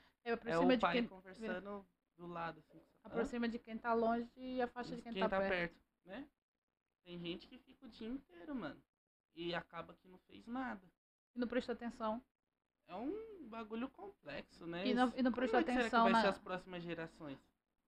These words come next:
Speaker 2: Eu fico imaginando quem
Speaker 1: Os
Speaker 2: nasceu em
Speaker 1: merdas, cara.
Speaker 2: dois mil e dezoito.
Speaker 1: Não quero ter outro filho nem, nem, nem por decreto numa época
Speaker 2: Imagina
Speaker 1: dessa.
Speaker 2: quem nasceu em dois mil e vinte.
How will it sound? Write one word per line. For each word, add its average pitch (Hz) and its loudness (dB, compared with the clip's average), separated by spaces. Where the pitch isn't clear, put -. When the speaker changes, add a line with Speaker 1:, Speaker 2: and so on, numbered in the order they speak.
Speaker 2:
Eu 185 -20
fico - -16
imaginando 240 4
quem 240 -6
Speaker 1:
Os 277 2
Speaker 2:
nasceu 247 4
em - 8
Speaker 1:
merdas, 254 10
cara. 220 6
Speaker 2:
dois 208 8
mil 208 4
e 202 0
dezoito. 175 0
Speaker 1:
Não 269 -4
quero 262 8
ter 269 4
outro 269 4
filho 254 4
nem, 262 4
nem, 349 0
nem 370 -4
por 415 6
decreto 392 10
numa 262 10
época 240 8
Speaker 2:
Imagina 311 10
Speaker 1:
dessa. 294 10
Speaker 2:
quem 285 2
nasceu 262 4
em 240 0
dois 220 0
mil 214 0
e 214 0
vinte. 202 -4